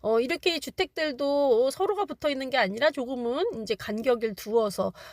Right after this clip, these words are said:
떨어져 있는 형태로 주택들이 앉혀져 있습니다.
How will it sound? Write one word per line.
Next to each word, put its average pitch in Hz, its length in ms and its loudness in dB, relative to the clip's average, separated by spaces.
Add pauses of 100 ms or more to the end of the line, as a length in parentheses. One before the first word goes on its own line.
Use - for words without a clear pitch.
(160)
떨어져 370 380 4
있는 233 260 -2
형태로 262 500 -6
주택들이 - 560 -10
앉혀져 202 400 -6
있습니다. 185 760 -4